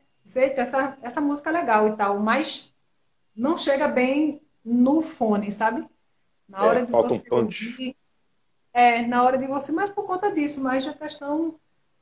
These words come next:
Speaker 1: técnica, né? Do, do, da falta da grana mesmo, de, de ter um bom, um bom, uma boa finalização.
Speaker 2: Perfeito, eu acho isso fantástico que você falou. Na verdade, tudo que você colocou aí, Débora,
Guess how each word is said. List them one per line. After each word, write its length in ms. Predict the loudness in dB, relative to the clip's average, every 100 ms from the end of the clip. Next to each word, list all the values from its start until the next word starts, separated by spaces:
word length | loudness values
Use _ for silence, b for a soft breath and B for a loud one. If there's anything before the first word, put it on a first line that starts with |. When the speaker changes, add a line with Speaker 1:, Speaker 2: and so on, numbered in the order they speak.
| _
Speaker 1:
técnica, 540 | -4 -4 -4 -8 -6 -4
né? 240 | -4 -6 -12 _
Do, 360 | -8 -4 -2
do, 720 | -4 -8 -8 -6 -8 -6 -6 -6
da 120 | -4
falta 260 | 0 0 -2
da 120 | -6
grana 320 | -2 0 0
mesmo, 320 | 0 -2 -2 -6
de, 120 | -10
de 400 | -12 -12 -12 -14 -10
ter 160 | -8 -6
um 140 | -6
bom, 760 | -4 -4 -2 -4 -4 -6 -8 -12 _ _ _
um 80 | -10
bom, 320 | -4 0 0 0
uma 240 | 0 0
boa 200 | 4 4
finalização. 840 | 2 -8 -8 -8 -8 -8 -10 -10 -14 _ _ _ _ _ _ _ _ _ _ _
Speaker 2:
Perfeito, 580 | -6 -4 4 6 6 4
eu 200 | 6 6
acho 160 | 4
isso 180 | -2 -2
fantástico 520 | -6 -2 2 4 2
que 60 | -6
você 200 | -6 -4
falou. 480 | 0 4 6 4 0 _ _ _ _
Na 100 | 0
verdade, 280 | 4 6 6
tudo 160 | 4 -2
que 60 |
você 180 | 0 2
colocou 400 | 6 4 6 6
aí, 160 | 6 6
Débora, 380 | 4 6 2